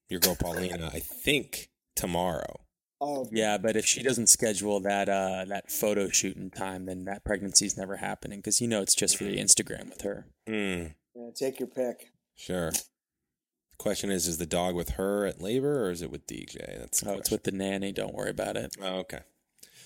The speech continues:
Speaker 1: All right. Um, who wants to start off the picks? We're gonna do a pick five.
Speaker 2: Come on,
Speaker 1: Some
Speaker 2: Strat.
Speaker 1: classic office
Speaker 3: Okay.
Speaker 1: pool style. We're not
Speaker 3: Okay.
Speaker 1: gonna do tiers. We're gonna keep it simple. If you could pick
Speaker 3: All right.
Speaker 1: any five players, who you take?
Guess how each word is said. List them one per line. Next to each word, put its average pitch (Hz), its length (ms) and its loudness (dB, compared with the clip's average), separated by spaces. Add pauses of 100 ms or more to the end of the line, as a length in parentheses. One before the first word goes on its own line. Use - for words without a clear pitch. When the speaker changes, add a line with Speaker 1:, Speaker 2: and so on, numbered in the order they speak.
(160)
Speaker 1:
All 127 120 0
right. 92 240 2 (440)
Um, 107 400 2
who 123 140 0
wants 147 200 4
to - 60 4
start 120 240 2
off 113 120 -2
the - 60 -12
picks? - 540 -2 (1200)
We're 104 80 0
gonna 123 120 2
do 120 120 4
a 107 60 2
pick - 240 -2
five. 85 560 0
Speaker 2:
Come 180 120 -6
on, 143 160 -4
Speaker 1:
Some - 200 0
Speaker 2:
Strat. 131 160 2
Speaker 1:
classic 117 420 2
office 107 340 2
Speaker 3:
Okay. 117 120 2
Speaker 1:
pool 101 240 -2
style. 85 680 -2
We're 101 60 -2
not 104 160 0
Speaker 3:
Okay. 127 40 -2
Speaker 1:
gonna 120 100 0
do 117 140 -2
tiers. 92 540 2
We're 95 80 2
gonna 101 160 0
keep - 200 -2
it 98 100 2
simple. 76 320 2
If - 100 -8
you 92 60 -4
could 98 120 -4
pick 113 100 -2
Speaker 3:
All 110 40 2
right. 104 80 0
Speaker 1:
any 117 180 -2
five 104 360 0
players, 87 340 0
who - 80 -4
you 85 80 -2
take? 65 220 -4